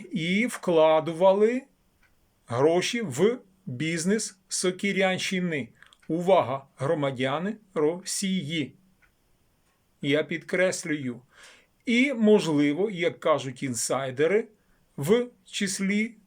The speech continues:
<laughs> в тому числі в обізнаних колах наших Сокирянщини,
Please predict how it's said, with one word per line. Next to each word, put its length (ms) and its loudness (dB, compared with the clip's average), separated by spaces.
<laughs> 0 -
в 260 0
тому 380 0
числі 680 -4
в 480 4
обізнаних 760 -2
колах 420 0
наших 420 -4
Сокирянщини, 1000 -4